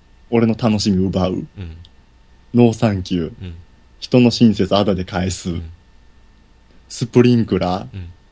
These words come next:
Speaker 1: 仕事の邪魔しかせえへん。
Speaker 2: うん。
Speaker 1: こいつら。<laughs> ほんで、その、スプリンクラーに関してはすごいのが、
Speaker 2: うん。うん。
Speaker 1: 一回排尿して、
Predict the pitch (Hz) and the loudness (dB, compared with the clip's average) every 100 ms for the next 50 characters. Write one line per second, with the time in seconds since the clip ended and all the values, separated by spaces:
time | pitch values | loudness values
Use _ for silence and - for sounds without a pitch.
0 | _ - _ - - 143 127 123 117 117 | _ -20 _ -2 2 4 4 4 4 2
1 | 113 98 - - 107 87 104 131 151 92 | 0 0 -4 -2 0 0 0 -2 -6 -10
2 | 85 _ _ _ _ _ _ _ _ - | -12 _ _ _ _ _ _ _ _ 2
3 | 139 156 - 160 - 156 - - - - | 4 6 6 4 4 -2 -4 -20 -20 -18
4 | - - 196 - 208 - 185 - - - | -16 -12 -12 -12 -20 -16 -18 -18 -20 -18
5 | 170 - - _ _ _ _ _ _ _ | -20 -18 -20 _ _ _ _ _ _ _
6 | _ _ _ - - - 311 294 180 131 | _ _ _ -20 -20 -16 -10 -6 0 2
7 | 127 123 233 494 - - - - - - | 4 4 4 0 -12 -20 -20 -10 -8 6
8 | 196 415 - 120 95 95 123 123 92 101 | 8 8 4 2 0 -2 -2 -2 -2 -6
9 | 92 87 - 160 262 117 90 101 90 95 | -6 -6 0 4 4 4 0 -2 -6 -8
10 | - 85 80 _ - _ _ _ _ _ | -16 -16 -18 _ -20 _ _ _ _ _
11 | 233 247 _ 285 294 - 269 294 285 277 | -2 -2 _ 6 6 6 2 4 2 2
12 | 269 - 127 92 85 | 0 -2 -2 -4 -6